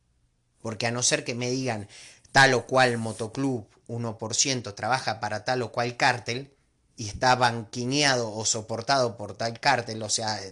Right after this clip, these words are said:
tiene la espalda y el respaldo de tal cártel, a no ser que sea ese el caso, que, que yo sepa, al menos hasta hoy,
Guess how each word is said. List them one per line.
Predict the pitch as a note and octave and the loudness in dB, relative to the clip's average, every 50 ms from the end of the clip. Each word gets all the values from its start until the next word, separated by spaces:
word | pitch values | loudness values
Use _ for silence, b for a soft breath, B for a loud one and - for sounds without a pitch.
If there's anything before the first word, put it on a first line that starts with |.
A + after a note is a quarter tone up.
| F2 - - | -16 -16 -10
tiene | - A#2+ B2 B2+ B2 | -6 -4 -4 -2 -2
la | A#2 G#2 | -4 -4
espalda | - - - - B2+ B2+ B2+ B2 A2+ A2 G#2 | -6 -6 -4 -2 0 0 0 0 -2 -2 -4
y | G#2 | -4
el | G2+ G#2 | -6 -8
respaldo | - A2 - - - A#2 A#2+ A2+ A2 | -8 -8 -8 -8 -8 -8 -6 -6 -8
de | G#2 | -8
tal | - A#2 A#2 A2+ A2+ | -6 -8 -8 -8 -6
cártel, | - C#3 B2 A2+ A#2 - A#2 B2 D#3 D3+ B B B B B B B B B B | -6 -4 -4 -4 -4 -6 -6 -8 -8 -10 B B B B B B B B B B
a | G#2+ G2 | -12 -8
no | G#2+ G#2+ | -2 0
ser | - F3+ F#3+ - | 0 0 0 0
que | G3+ B2 | -2 -2
sea | - - B2 B2 | 0 0 0 0
ese | B2 - A#2+ | -2 -2 -4
el | G#2+ G2+ | -6 -8
caso, | - C3+ D#3+ F#3+ - - F3 A#2+ G2+ B B B B B B B | -4 -2 -2 0 0 0 -2 -4 -4 B B B B B B B
que, | A#2+ A2+ - | -8 -6 -6
que | - A2 G#2+ | -4 -2 2
yo | G#2+ A#2+ D3 D#3 E3 D#3 C#3 | 2 4 6 6 6 8 6
sepa, | - - C3+ C3 C3+ C3+ A#2+ - - G#2+ | 6 6 6 4 4 2 2 0 -4 -4
al | G#2 G#2 | -4 -4
menos | A2+ A#2+ B2 B2 A#2+ A#2 G#2 - - | -2 -2 0 0 0 -2 -4 -6 -8
hasta | G#2+ - - A2 G#2+ | -8 -8 -6 -4 -2
hoy, | A2 A#2+ B2 B2 B2+ A2+ G#2 b | 0 2 2 2 2 0 -2 b